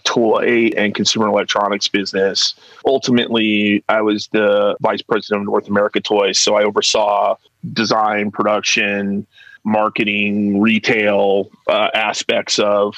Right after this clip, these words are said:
uh, our toy lines, along with my creative partner, Lynn Mazzocco, um, and worked with Mattel and Hasbro and Funko and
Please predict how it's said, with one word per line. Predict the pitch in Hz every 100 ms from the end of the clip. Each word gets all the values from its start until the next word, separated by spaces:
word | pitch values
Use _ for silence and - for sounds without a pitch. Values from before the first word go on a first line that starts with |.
| - - - - - -
uh, | 113 101
our | 110 107
toy | 156 151 143
lines, | 110 104 104 107 -
along | 110 110 104
with | 104
my | 107 101 98 98
creative | - 101 101
partner, | 104 101 101 101
Lynn | 101 101
Mazzocco, | 101 110 101 - 101 107 - - - - -
um, | 107 104
and | 107 107
worked | 110 107 110
with | 110 101
Mattel | - 107 - 127 117 113 107
and | 98
Hasbro | 107 113 117 101 113 110 107 104 104 101 98
and | 98
Funko | 98 127 120 113 110 107 104 104 104 104 -
and | - -